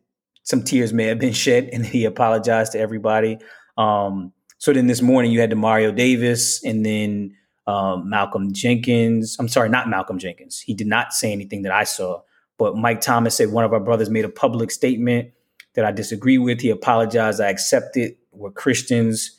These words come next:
Um, and so that's what I was taught to do. Now back to the movement. Uh, Kamara said, "I've had a day to digest the comments that Drew made. I was disappointed and hurt. We talked,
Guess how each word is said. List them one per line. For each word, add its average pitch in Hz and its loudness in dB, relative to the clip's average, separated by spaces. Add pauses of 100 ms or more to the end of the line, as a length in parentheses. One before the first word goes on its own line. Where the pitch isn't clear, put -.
(320)
Um, 98 -4 (600)
and 101 -6
so 113 2
that's 98 0
what 101 2
I 98 2
was 98 -2
taught 107 0
to 104 -4
do. 120 2 (400)
Now 98 -2
back 98 -2
to 107 -8
the 104 -2
movement. 101 0 (500)
Uh, 95 -2
Kamara 110 2
said, 110 2
"I've 104 0
had 107 2
a 101 0
day 110 2
to 110 -4
digest 101 0
the 110 -2
comments 110 0
that 95 -6
Drew 120 -2
made. 117 4
I 190 2
was 98 0
disappointed 101 -6
and 98 -4
hurt. 139 0 (260)
We 101 -8
talked, 123 0